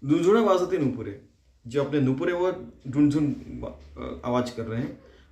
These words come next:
वाकी बोबाड़ते गजरे घाघरिया सहित मनोहरे पावले ध्वनि, दोनों पैर से वो नाच रहे हैं और उनकी जो नूपुर है, वो सारी चीज़ें वो सुंदर आवाज कर रही है और बहुत ही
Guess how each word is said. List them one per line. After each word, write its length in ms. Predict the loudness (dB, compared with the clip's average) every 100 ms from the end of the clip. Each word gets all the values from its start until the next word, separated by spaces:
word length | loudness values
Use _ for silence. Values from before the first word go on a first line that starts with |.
| -6
वाकी 340 | 0 0 0 2
बोबाड़ते 420 | 2 4 2 0
गजरे 340 | -2 -2 -4
घाघरिया 560 | -4 -6 -2 -2 0 -2
सहित 240 | -2 -2
मनोहरे 360 | 0 0 2 0
पावले 360 | -4 -4 -2
ध्वनि, 200 | -4 -8 -16 _ _ _ _ 0
दोनों 300 | 2 4 2
पैर 220 | 2 0
से 220 | 0 -2
वो 480 | 0 -2 -4 -8 -14 -10
नाच 280 | -6 -4 -4
रहे 140 | -2
हैं 60 | 0
और 200 | 2 0
उनकी 340 | -2 -4 -6
जो 400 | -2 -2 -2 -4 -4
नूपुर 420 | -4 -4 -4 0
है, 140 | 0
वो 160 | 0 -2
सारी 300 | -4 -4 -4
चीज़ें 240 | -6 -6
वो 320 | -4 -6 -8 _ _ _ _ _ _ -20 -4
सुंदर 300 | 0 2 0
आवाज 300 | 0 -2 -4
कर 160 | -8
रही 200 | -8 -6
है 80 | -6
और 120 | -8
बहुत 320 | -8 -10 -8
ही 200 | -6 -8